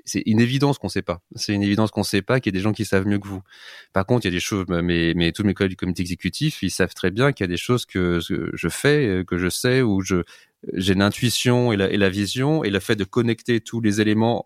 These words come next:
à l'intérieur de la boîte et avec l'extérieur de la boîte qui fait que j'apporte quelque chose qu'eux n'apportent pas. Donc on est complémentaires. Mais sans eux, je pourrais pas libérer du temps. Et c'est que les, les premières années d'Insect étaient bien plus dures, euh, qu'aujourd'hui,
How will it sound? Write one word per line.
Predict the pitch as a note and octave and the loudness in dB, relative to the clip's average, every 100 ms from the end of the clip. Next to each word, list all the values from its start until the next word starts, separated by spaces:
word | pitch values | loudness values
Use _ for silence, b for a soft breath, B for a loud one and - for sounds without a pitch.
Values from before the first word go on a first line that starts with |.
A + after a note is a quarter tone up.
| - | -2
à | G2 | 0
l'intérieur | A2 G#2+ A2 | 2 2 0
de | A2 | 0
la | G#2+ | 0
boîte | G#2+ G#2+ F2+ | 0 -2 -4
et | |
avec | E2+ | -8
l'extérieur | G2+ - G#2 G#2 | -8 -4 0 2
de | G2 | 2
la | F#2+ | 2
boîte | A2+ C#3+ | 2 0
qui | - | -4
fait | - A2+ A2+ | -4 -2 0
que | F#2+ | 0
j'apporte | F2+ F2 F#2 | 0 0 -2
quelque | F#2 | -4
chose | A#2+ - | -6 -6
qu'eux | G#2+ | -4
n'apportent | G#2 - - | -4 -6 -8
pas. | - C#3 b b b b - | -6 -6 b b b b -8
Donc | F#2 | 0
on | G#2 | 0
est | G2+ | 2
complémentaires. | A2+ A2 G#2+ A2+ G#2 G2+ F#2+ | 0 0 0 0 0 -2 0
Mais | F2+ | -2
sans | - A2 G#2+ | 2 2 2
eux, | D#3 F#3 | 0 0
je | A2+ | -2
pourrais | G2+ G2 | 0 -2
pas | - A#2+ | 0 -2
libérer | A#2 A2 G2+ | 0 0 0
du | A2 - | -2 -2
temps. | B2+ A#2 B B B B - | -2 -2 B B B B -2
Et | |
c'est | - G2+ | 0 0
que | G#2+ | 2
les, | F#2+ | 0
les | G2+ | 0
premières | A#2 A2 G#2 | 2 2 2
années | G2+ F#2+ | 0 0
d'Insect | F#2 - A#2 | -2 -2 -4
étaient | F#2+ F#2+ | -2 -2
bien | G2 G2+ | 0 -2
plus | - G2 | -2 -4
dures, | A2+ D3+ E3+ D#3 _ - | 0 2 2 -2 _ -2
euh, | F2+ | -2
qu'aujourd'hui, | - G2 G2 F#2+ A2+ D#3 F#3 | 2 2 2 0 -2 -4 -6